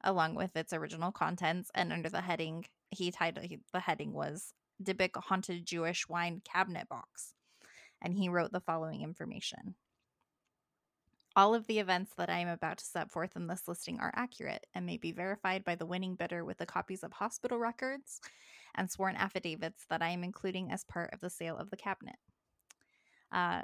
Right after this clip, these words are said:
so he talks about how in two thousand one he attended an estate sale in Portland, Oregon, and, uh, it was from a woman who had passed away at the age of a hundred and three.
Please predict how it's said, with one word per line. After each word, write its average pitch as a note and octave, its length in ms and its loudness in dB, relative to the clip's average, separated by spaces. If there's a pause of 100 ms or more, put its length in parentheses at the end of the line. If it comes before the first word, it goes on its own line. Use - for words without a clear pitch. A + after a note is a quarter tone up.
(100)
so G3 220 -2
he G#3+ 160 -6
talks G#3 280 -4
about F3+ 240 2
how F3+ 160 0
in E3+ 140 -4
two - 160 -6
thousand B3+ 380 0
one F#3 200 2
he G3 240 0
attended E3+ 420 -2
an E3 140 -4
estate G#3 380 -4
sale D#3+ 260 0
in F#3 120 -2
Portland, - 340 -4
Oregon, F#3 500 -2 (460)
and, E3 560 -2 (180)
uh, F3 400 0 (160)
it F3+ 160 0
was F3+ 200 -2
from F3+ 180 -2
a F3 60 2
woman F3 340 0
who F#3 120 -2
had F3+ 140 2
passed - 340 -4
away E3+ 200 -2
at - 80 -6
the - 160 -8
age E3 100 -10
of F3 100 -6
a F#3 100 2
hundred - 320 -4
and G#3+ 220 0
three. E3+ 420 -4